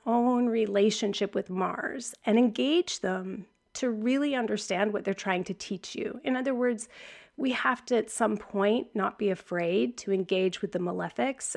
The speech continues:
and, um, recruit their powers in, in service of our better, you know, uh, our betterment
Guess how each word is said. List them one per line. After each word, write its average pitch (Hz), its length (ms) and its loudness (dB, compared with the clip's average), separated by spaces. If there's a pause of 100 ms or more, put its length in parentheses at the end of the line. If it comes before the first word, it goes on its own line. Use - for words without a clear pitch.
(120)
and, 185 560 -2 (100)
um, 180 420 -8 (520)
recruit 208 720 -2 (320)
their 208 400 4
powers 226 800 0 (260)
in, 214 400 -4
in 220 280 0
service 240 420 0
of 226 100 0
our 226 160 4
better, 196 520 0
you 233 140 -4
know, 175 220 -6 (680)
uh, 175 240 -8 (120)
our 226 120 10
betterment 180 560 -4